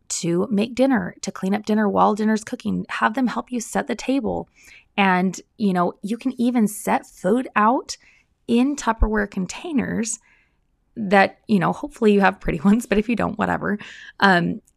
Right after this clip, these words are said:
you can set it out and have everyone eat from it. And then whatever's left over, you just put the lid on it and pop it in the fridge.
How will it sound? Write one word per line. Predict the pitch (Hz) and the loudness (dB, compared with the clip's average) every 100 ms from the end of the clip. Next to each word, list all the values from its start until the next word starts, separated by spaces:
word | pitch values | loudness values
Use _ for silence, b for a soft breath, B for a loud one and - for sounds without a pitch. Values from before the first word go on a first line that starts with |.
| _ | _
you | 196 202 214 226 240 - | 0 2 4 2 0 -2
can | - 208 | 0 0
set | - 180 - | 0 -2 0
it | |
out | 254 285 214 254 - _ _ _ | 2 4 2 0 -12 _ _ _
and | 190 175 170 175 175 - | -6 -4 -4 -6 -8 -12
have | 175 | -10
everyone | 165 185 226 | -6 0 0
eat | 262 | 0
from | 254 185 | -2 -4
it. | 196 | -4
And | 190 | -4
then | 180 | -6
whatever's | 165 165 180 185 | -4 -4 -4 -4
left | 220 220 | -6 -2
over, | 294 - 240 254 | -4 -2 -4 -6
you | 339 175 | -8 -10
just | 170 190 - _ | -6 -6 -8 _
put | - - 170 | -10 -10 -4
the | 190 | 0
lid | 262 285 | 4 4
on | 247 | 4
it | 240 - | 4 0
and | 175 160 | -8 -10
pop | - 175 - | -10 -10 -4
it | |
in | 196 | 0
the | 220 | 0
fridge. | 220 208 - 165 | 0 0 0 -8